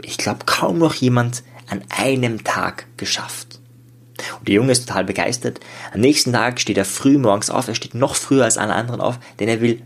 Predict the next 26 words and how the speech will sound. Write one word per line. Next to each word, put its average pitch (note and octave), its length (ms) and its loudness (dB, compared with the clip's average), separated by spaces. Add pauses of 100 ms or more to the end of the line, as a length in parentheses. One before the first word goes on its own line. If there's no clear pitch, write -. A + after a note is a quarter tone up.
(100)
noch G#2 420 -2
mehr G#2 280 2
arbeiten, G2+ 420 0
er F2+ 100 -4
will B2 100 0
seinen G#2 220 -2
Rekord G2 360 -2
von F2 180 -8
zwanzig - 600 -2
Bäumen E3 320 -6
durchbrechen. - 520 -10 (400)
Und B2 100 2
er D2 100 4
arbeitet B2 380 2
länger C#3+ 540 2 (220)
und G2+ 280 -6 (300)
stärker B2 680 0
und F#2+ 240 -10
härter, A#2+ 640 -4 (520)
aber A#2+ 180 2
an B2 100 2
diesem D3 220 -2
Tag A2+ 260 -4
schafft A#2+ 300 -4
er B2 60 -2
nur A#2 380 -4